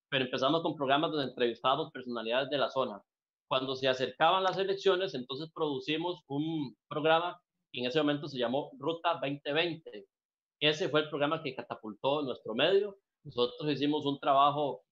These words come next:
muy arduo durante todo el tiempo de las elecciones. Hicimos una producción de nuestros propios debates. Eh,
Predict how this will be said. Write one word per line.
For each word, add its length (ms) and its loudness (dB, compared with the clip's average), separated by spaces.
muy 340 0
arduo 360 4
durante 440 -6
todo 160 -2
el 80 -8
tiempo 300 -6
de 80 -2
las 100 -8
elecciones. 580 -6
Hicimos 680 0
una 260 2
producción 480 0
de 120 -2
nuestros 360 -4
propios 320 -2
debates. 640 0
Eh, 460 -4